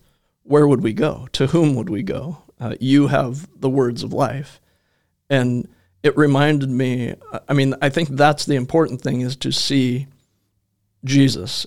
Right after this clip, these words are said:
in, in the Bible. I, I'm not recommending a translation. I'm not, uh, recommending against a translation. I'm just saying,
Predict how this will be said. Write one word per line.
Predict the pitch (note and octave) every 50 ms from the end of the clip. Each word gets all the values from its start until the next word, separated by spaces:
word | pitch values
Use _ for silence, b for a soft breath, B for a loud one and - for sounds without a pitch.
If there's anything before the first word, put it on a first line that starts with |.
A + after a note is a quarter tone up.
| - -
in, | C3 C3 B2+ B2+ A#2+ A#2+
in | - C3 B2+ B2+
the | A#2+
Bible. | A2+ B2 A#2+ A2+ - -
I, | - C3+ C#3+ - -
I'm | C3+ C#3 D3+ E3+
not | D#3+ D3 C3 G2 F#2 F#2+
recommending | A2+ B2 C3+ - - C3+ A#2+ A#2+ A#2+ C#3 D3 E3 D#3+
a | D#3
translation. | D3 - D3+ D3+ D3+ D3+ D3+ E3 D#3+ D3 D3 - - D3+ D#3 D#3 -
I'm | - B2+ B2+
not, | C3+ C3+ C#3 C3+ A#2+ - - - - _ _ _ _ _ _ _ _ _ _ -
uh, | C3 B2 B2+ - -
recommending | C#3 C#3+ C3+ - C3+ B2+ B2+ C3+ C3+ C3 C3+
against | A#2+ B2+ A#2+ B2 B2 C3 D#3 - - -
a | D#3
translation. | D3+ - E3 D#3 D3+ D3 - - D#3 D3 D3 - - D#3 D#3 D3+ -
I'm | - - C3+ C#3 C#3
just | C3 C3+ C#3+ D3+ - -
saying, | - C3 D3 C3+ C3 B2+ C3 D3+ F3 - -